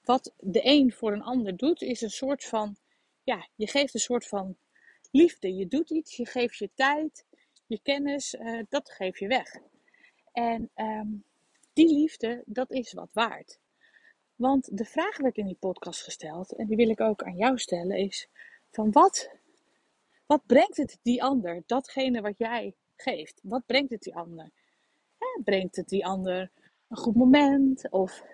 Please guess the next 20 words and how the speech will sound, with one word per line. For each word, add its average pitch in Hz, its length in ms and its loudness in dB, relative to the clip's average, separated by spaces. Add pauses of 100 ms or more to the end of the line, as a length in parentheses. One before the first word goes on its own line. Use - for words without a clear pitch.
brengt 226 300 0
het - 300 -6 (640)
dat 220 180 -6
die 247 120 -2
ander 220 560 -2
op - 360 -2
een, 220 240 -8
een 220 160 -2
million 240 360 6
dollar, 233 600 -2
eh, 233 580 -4 (800)
eh, 233 720 -4
idee 294 380 4
komt? 330 600 -2 (140)
Of, 240 320 0
eh, 226 420 -6 (560)
brengt 240 280 2
jouw 247 260 -4
idee, 233 720 -4
ehm, 226 300 -8